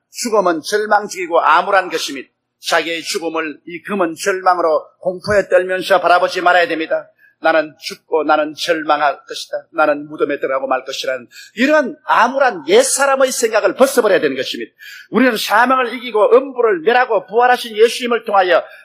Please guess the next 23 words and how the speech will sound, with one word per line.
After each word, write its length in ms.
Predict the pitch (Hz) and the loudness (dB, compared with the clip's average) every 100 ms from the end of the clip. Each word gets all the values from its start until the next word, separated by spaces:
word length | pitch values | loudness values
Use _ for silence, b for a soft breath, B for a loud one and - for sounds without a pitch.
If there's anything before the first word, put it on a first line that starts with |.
| - - | -8 -2
자아의 480 | 220 240 247 240 | 2 4 2 -2
부활을 480 | - 240 247 254 240 | -2 2 4 2 -2
강하게 560 | - 208 247 269 277 277 | -6 0 0 4 2 4
바라보고 420 | 233 226 220 185 - _ _ _ _ _ _ _ _ _ _ _ B B B | 2 2 2 -2 -6 _ _ _ _ _ _ _ _ _ _ _ B B B
그것을 360 | 226 269 254 262 | 2 2 4 -2
가슴에 580 | - 269 277 262 247 233 | 0 -2 0 2 2 2
밝히 500 | - 359 - 320 294 | 0 -2 -2 -6 -6
꿈꿉니다. 580 | 262 247 240 226 208 202 | -8 -12 -12 -2 2 2
이제는 360 | 233 277 247 | 2 0 0
나는 320 | 226 294 226 - B B _ _ _ _ _ _ _ _ _ _ - | 2 2 0 -6 B B _ _ _ _ _ _ _ _ _ _ -2
환 240 | 220 294 | 0 2
같은 300 | 294 277 269 | 0 0 -4
거 60 | 247 | -4
생각하지 420 | - 214 185 175 | -4 0 0 2
않습니다. 420 | 131 123 - - _ | -4 -4 -12 -14 _
무덤 320 | 165 294 262 | 0 4 4
같은 220 | 226 208 202 | 2 -2 -2
거 80 | |
생각하지 320 | - 185 160 139 | -4 -2 0 0
않습니다. 360 | 127 - - _ _ _ _ _ _ - | -4 -14 -20 _ _ _ _ _ _ -2
내가 360 | 196 190 180 | 2 4 2
바라보는 400 | 175 170 165 160 | 4 2 0 -2
나는 360 | 160 165 147 | 0 2 0